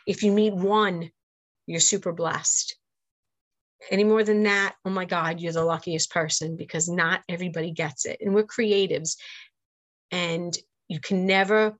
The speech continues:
put a creative person, musician, actor, writer,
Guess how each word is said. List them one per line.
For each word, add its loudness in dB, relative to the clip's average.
put -2
a -6
creative -2
person, -2
musician, 0
actor, -2
writer, -2